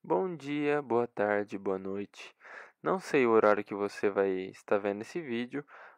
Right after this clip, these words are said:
mas sei que eu vou te apresentar uma ótima oportunidade de investir o próprio dinheiro em uma empresa italiana,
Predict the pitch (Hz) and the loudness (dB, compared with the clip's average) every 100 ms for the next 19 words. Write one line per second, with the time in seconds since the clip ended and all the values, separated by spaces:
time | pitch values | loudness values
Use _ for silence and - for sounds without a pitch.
0 | _ 156 156 - 139 127 - 120 113 - | _ 0 0 0 0 0 -2 -2 -2 -2
1 | 117 117 113 143 147 - 110 - - 165 | -8 -6 -4 -4 -4 -2 -2 -2 -4 -4
2 | - - 123 - 139 139 135 143 143 143 | -4 0 0 0 -4 -4 0 0 -2 -4
3 | 120 101 101 131 - - - _ 156 165 | 0 0 0 -6 -14 -20 -20 _ -6 -2
4 | 180 - - 131 - 139 139 135 147 113 | -4 -2 -2 0 2 0 0 -8 -8 -6
5 | 98 - _ _ _ _ - - _ 131 | -6 -10 _ _ _ _ -20 -20 _ -2
6 | 139 131 131 117 120 - 123 110 98 104 | -2 2 4 4 0 -2 -2 2 0 0
7 | 147 | -6